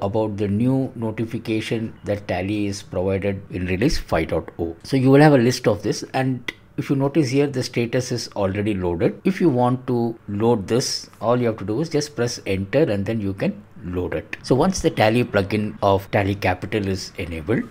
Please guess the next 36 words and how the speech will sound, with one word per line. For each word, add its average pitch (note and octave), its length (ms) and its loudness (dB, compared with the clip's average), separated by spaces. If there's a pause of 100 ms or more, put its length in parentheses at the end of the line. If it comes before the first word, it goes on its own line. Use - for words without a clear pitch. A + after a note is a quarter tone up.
we E3+ 100 0
will D#3 240 2
see C#3+ 600 0
what C3 240 2
are C3+ 120 4
the A#2+ 380 -4 (280)
features C3+ 580 2 (100)
that G2+ 200 -4
Tally G2 280 2
provides. F2+ 560 -2
Click - 240 2
on B2 180 0
Tally G2+ 260 -2
Capital. G2 480 -6 (200)
Two F#3+ 180 2
very B2 460 4
important F#2+ 800 -2
facilities A#2 640 0
that G2+ 440 0
Tally G#2 240 -4
Capital G2+ 440 -4
provides G2 520 -2
is, A2 280 -4
one, C3 280 0 (380)
we A#2 140 -2
can A#2 260 -2
check - 300 -4
our G#2 260 0 (380)
credit G2 340 -2
score, D3 340 0 (380)
and C3+ 180 -4
also D3+ 300 2
we C3+ 160 0
can B2+ 500 -2
apply C3 380 -2
for B2+ 340 2